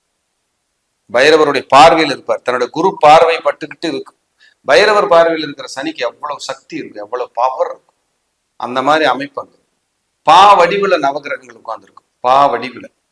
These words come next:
அவங்களும் தியானத்தில் இருக்காங்க. இப்போ நவகிரக தோஷம் நீங்கிறதுக்கு அந்த கோயில் போலாம், சனி தோஷம் நீங்கிறதுக்கு அந்த கோயில் போலாம். யாரெல்லாம் நான் இழந்துட்டேன், மறுபடியும் நான் மேல வரணும்,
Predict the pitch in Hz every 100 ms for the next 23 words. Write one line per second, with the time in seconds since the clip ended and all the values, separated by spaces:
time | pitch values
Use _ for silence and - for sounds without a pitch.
0 | _ _ _ _ _ _ _ 107 139 165
1 | 185 165 170 185 175 160 156 160 139 -
2 | 143 - _ _ _ _ _ _ _ _
3 | 117 131 175 180 185 180 170 160 160 165
4 | 165 160 196 175 165 165 143 135 123 123
5 | 123 _ _ _ - - 135 185 220 214
6 | 214 190 180 175 175 185 156 135 127 127
7 | 113 107 104 _ _ _ - 123 131 156
8 | 165 165 196 226 196 143 151 165 165 -
9 | 123 107 _ _ _ - 127 151 196 226
10 | 185 143 160 170 143 127 127 110